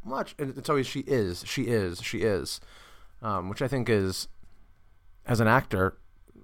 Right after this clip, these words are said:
w-, a wonderful tool at your disposal, but also as an audience member, that's much more interesting that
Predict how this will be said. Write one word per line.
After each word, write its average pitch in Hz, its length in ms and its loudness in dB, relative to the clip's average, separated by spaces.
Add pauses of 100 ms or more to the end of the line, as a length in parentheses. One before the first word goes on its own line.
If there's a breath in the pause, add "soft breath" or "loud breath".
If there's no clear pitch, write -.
(280)
w-, 110 340 0
a 110 80 4
wonderful 98 580 6 (140)
tool 90 360 8
at 95 140 2
your 90 180 4
disposal, 92 480 0
but 101 100 2
also 120 220 4
as 98 100 4
an 98 80 2
audience 110 220 6
member, 92 160 0
that's 95 160 0
much 107 200 2
more 98 120 4
interesting 101 400 0
that 69 160 -6